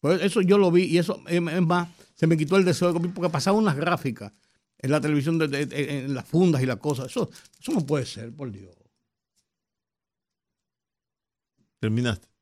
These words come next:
Speaker 1: Sí, sí, sí, no puedo decir más nada.
Speaker 2: ¿Me diste la buenas tardes?
Speaker 1: ¿Perdón?
Speaker 2: ¿Me diste la buenas tardes?
Speaker 1: Te la di comenzando y hablamos incluso y
Speaker 2: No.
Speaker 1: conversamos incluso.
Speaker 2: No,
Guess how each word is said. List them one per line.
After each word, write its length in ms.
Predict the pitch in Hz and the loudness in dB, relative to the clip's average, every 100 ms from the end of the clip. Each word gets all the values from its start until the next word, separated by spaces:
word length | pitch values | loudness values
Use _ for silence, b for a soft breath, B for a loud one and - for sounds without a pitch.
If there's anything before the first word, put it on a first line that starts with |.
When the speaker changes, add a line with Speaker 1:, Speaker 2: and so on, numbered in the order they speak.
| _ _ _ - | _ _ _ -10
Speaker 1:
Sí, 160 | 156 | -10
sí, 160 | 175 165 | -10 -14
sí, 160 | - 143 | -16 -20
no 100 | 147 | -20
puedo 160 | 151 139 | -20 -20
decir 180 | _ | _
más 120 | 151 120 | -20 -20
nada. 200 | 101 95 | -18 -12
Speaker 2:
¿Me 120 | 92 | -6
diste 200 | 101 123 | -4 -2
la 80 | 120 | -2
buenas 200 | 113 107 | -2 -4
tardes? 240 | 104 76 - _ _ _ _ _ _ _ _ _ _ - | -6 -8 -14 _ _ _ _ _ _ _ _ _ _ -12
Speaker 1:
¿Perdón? 440 | 117 139 170 170 _ _ - | -8 -8 -8 -12 _ _ -6
Speaker 2:
¿Me 100 | 90 | -4
diste 220 | 101 117 | -4 -4
la 60 | 110 | -6
buenas 240 | 104 104 | -6 -8
tardes? 300 | - 82 87 - _ _ _ _ | -6 -8 -10 -20 _ _ _ _
Speaker 1:
Te 100 | - | -6
la 140 | 113 104 | -4 -2
di 140 | 104 | -2
comenzando 540 | 123 165 165 165 185 214 | 0 0 0 0 0 2
y 40 | |
hablamos 440 | 165 120 127 156 190 | 2 0 0 2 2
incluso 360 | 180 170 180 | 2 0 0
y 20 | 147 | 0
Speaker 2:
No. 40 | |
Speaker 1:
conversamos 540 | 147 131 120 135 156 | 0 0 0 0 0
incluso. 360 | 165 135 113 98 | 0 -2 -4 -6
Speaker 2:
No, 460 | 107 120 107 127 | -8 -8 -10 -12